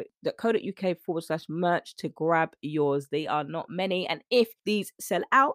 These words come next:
then I will do some more. You are setting something, a goal that you can actually accomplish, a goal that you can complete, and a goal that you can actually achieve.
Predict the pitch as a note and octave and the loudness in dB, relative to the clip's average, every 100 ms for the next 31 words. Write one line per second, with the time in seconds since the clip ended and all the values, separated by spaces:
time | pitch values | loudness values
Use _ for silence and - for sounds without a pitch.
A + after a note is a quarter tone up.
0 | D3+ F3+ - F3 F#3+ G#3+ G#3 F3+ F#3+ G#3+ | 2 0 2 -2 -2 -4 -4 -6 -4 -2
1 | B3+ G4+ A#4 F#3+ B2+ G3 D4+ A#4+ G#4+ - | 2 4 4 4 2 4 6 6 2 -4
2 | G#3+ - G3+ F3+ - - E4+ - E3 - | -6 -6 -6 -6 -8 -10 -8 -6 -6 -6
3 | D#3+ - A3 B3 C4 F#3 F#3 F#3+ - G3 | -10 -2 2 2 0 -6 -8 -10 -2 -2
4 | - - E3 D#3+ - D3+ - C#3 - D3+ | -2 -6 -6 -6 -8 -8 -8 -12 -10 -2
5 | F#3+ G#3+ A#3 - F3+ - F3 E3+ D3+ C4 | 2 4 2 -2 -8 -8 -8 -8 -10 -8
6 | B3 F#3+ - F3 G3 G#3 F3+ F3 - E3 | -6 -8 -8 -6 -4 0 0 0 -6 -8
7 | E3+ - E3 - - D3 C#3+ - D3 - | -10 -6 -8 -10 -10 -8 -8 -6 -8 -8
8 | - - D3 A#3+ | -10 -8 -6 -6